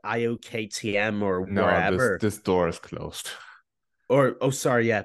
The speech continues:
Speaker 1: you're right. Uh, I apologize, it is closed, you're right. The point I'm making is, if you wanna go down to Moto two, go down to Moto two,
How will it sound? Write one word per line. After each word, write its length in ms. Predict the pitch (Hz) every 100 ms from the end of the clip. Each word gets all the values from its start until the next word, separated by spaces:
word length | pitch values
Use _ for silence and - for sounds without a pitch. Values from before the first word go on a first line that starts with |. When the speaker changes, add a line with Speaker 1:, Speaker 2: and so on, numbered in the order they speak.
| -
Speaker 1:
you're 180 | 110 107
right. 240 | 107 107 107 -
Uh, 60 |
I 300 | 107 104 87
apologize, 500 | 101 - 101 98 95
it 60 | 101
is 160 | 101 -
closed, 320 | 107 98 -
you're 80 | 90
right. 280 | 92 107 - - - - -
The 80 | 143
point 220 | 180 214
I'm 80 | 202
making 240 | 156 156
is, 160 | 131 120
if 120 | 120
you 80 | 143
wanna 120 | 196
go 100 | 196
down 140 | 175
to 40 | 151
Moto 220 | 135 131
two, 360 | - 127 120
go 220 | 120 131 135
down 200 | 131 123
to 60 |
Moto 260 | 117 117 113
two, 380 | - 117 107